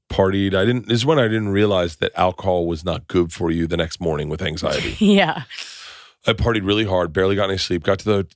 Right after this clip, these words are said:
Speaker 1: got to the airport and didn't, and the bars were closed. And I was like, "Oh, fuck." And so I got on the plane sober and I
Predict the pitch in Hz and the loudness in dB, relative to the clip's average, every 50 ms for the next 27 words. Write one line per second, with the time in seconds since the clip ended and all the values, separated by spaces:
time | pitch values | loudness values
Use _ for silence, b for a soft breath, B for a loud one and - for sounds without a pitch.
0 | - - 107 98 - 117 107 95 95 98 95 - - 98 92 90 90 87 - _ | -2 0 0 0 2 0 2 2 2 2 0 0 -2 -2 0 0 0 -2 -4 _
1 | _ _ _ _ - 92 92 90 90 90 90 90 90 85 - - _ _ _ _ | _ _ _ _ -4 0 0 2 2 0 -2 -4 -6 -8 -10 -12 _ _ _ _
2 | _ _ _ _ 104 98 85 110 123 117 104 107 110 - - 110 107 98 82 98 | _ _ _ _ -12 -2 2 2 2 2 2 0 -2 0 0 0 0 0 2 2
3 | 95 95 98 82 90 82 - 90 - 71 - - - - - - 92 92 90 90 | 2 2 0 -2 -4 -6 -6 -6 -6 -4 -6 -10 -12 -14 -8 -4 -2 0 0 0
4 | 82 90 85 73 - 87 90 80 - - - 80 73 71 - - - - - 95 | -2 -4 -4 -2 -2 -2 -2 -2 -4 -4 -4 -4 -4 -4 -6 -12 -16 -10 -6 -4
5 | 95 - 101 92 92 95 95 98 98 90 - 98 95 90 - - 104 101 98 92 | -2 0 0 0 0 0 0 0 -2 -4 -2 -4 -4 -4 -2 0 0 2 2 2
6 | 92 92 90 - _ 87 92 90 92 95 92 - _ - 90 90 90 92 92 92 | 0 0 -2 -4 _ -6 -4 -4 -4 -4 -6 -10 _ -4 -2 -2 0 0 0 -2
7 | 92 92 92 90 80 | -2 -2 -4 -6 -10